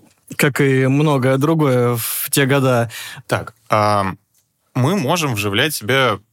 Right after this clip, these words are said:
Speaker 2: что-то разное. Я представляю, что мы можем как-то подключаться вот к мозгу, на крысках очень часто это делают. Мы можем, э, уже, наверное, как-то протезировать, э, у себя конечности, можем,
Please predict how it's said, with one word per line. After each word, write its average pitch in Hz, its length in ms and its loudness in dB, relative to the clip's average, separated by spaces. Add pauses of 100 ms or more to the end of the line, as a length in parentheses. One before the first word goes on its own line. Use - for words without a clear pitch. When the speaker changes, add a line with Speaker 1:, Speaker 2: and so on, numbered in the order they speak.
Speaker 2:
что-то 123 320 -6
разное. 95 320 0
Я 123 160 0
представляю, 127 560 -2
что - 120 -10
мы 113 320 -2
можем 107 360 -2
как-то 113 260 -4
подключаться 101 680 -4
вот 90 300 -10
к - 120 -10
мозгу, 170 680 0
на 95 260 -4
крысках 156 440 -4
очень 127 260 -2
часто 123 340 0
это 104 160 -4
делают. 101 480 -2
Мы 113 160 -2
можем, 131 480 -2 (220)
э, 104 760 0 (100)
уже, 110 520 0
наверное, 107 600 -2
как-то 113 260 -4
протезировать, 107 960 -2
э, 98 100 -6
у 95 320 -4
себя 98 280 -8
конечности, 120 640 -4
можем, 120 480 -2